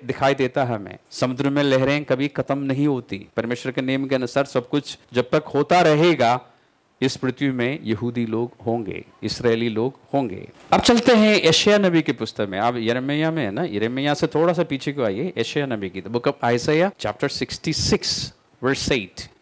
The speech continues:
छियासठवाँ अध्याय का आठवां पद को देखें। यहाँ क्या लिखा है? इस तरह की बातें कभी आज से पहले आपने सुनी है या इस तरह की बातें आज से पहले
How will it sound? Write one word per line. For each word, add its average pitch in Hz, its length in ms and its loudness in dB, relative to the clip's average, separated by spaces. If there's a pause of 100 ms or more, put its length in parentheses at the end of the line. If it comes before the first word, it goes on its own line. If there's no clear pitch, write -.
(200)
छियासठवाँ 139 1040 0 (160)
अध्याय 135 440 2
का 202 220 0 (120)
आठवां 170 360 2
पद - 200 0
को 131 160 -4
देखें। 95 360 -8 (320)
यहाँ 147 240 4
क्या 160 200 4
लिखा 156 260 2
है? 90 260 -6 (320)
इस - 180 2
तरह 220 160 6
की 214 160 0
बातें 185 580 2
कभी 196 500 -2 (320)
आज 180 160 6
से 202 160 0
पहले 196 320 2
आपने 180 340 2
सुनी 185 340 -2
है 185 300 0 (260)
या 147 100 4
इस 147 220 -2
तरह 180 180 2
की 180 100 0
बातें 160 380 2
आज 151 240 2
से 170 160 0
पहले 170 360 0